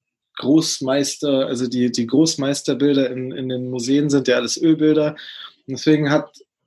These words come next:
Ölmalen halt irgendwie so einen, so einen gewissen,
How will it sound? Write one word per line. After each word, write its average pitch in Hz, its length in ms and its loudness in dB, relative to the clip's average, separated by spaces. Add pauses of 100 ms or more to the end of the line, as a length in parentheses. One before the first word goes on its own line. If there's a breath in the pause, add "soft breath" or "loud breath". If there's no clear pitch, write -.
(400)
Ölmalen 175 580 4
halt 160 200 2
irgendwie 160 280 4
so 147 160 2
einen, 147 200 0
so 139 160 0
einen 139 120 0
gewissen, 131 800 -2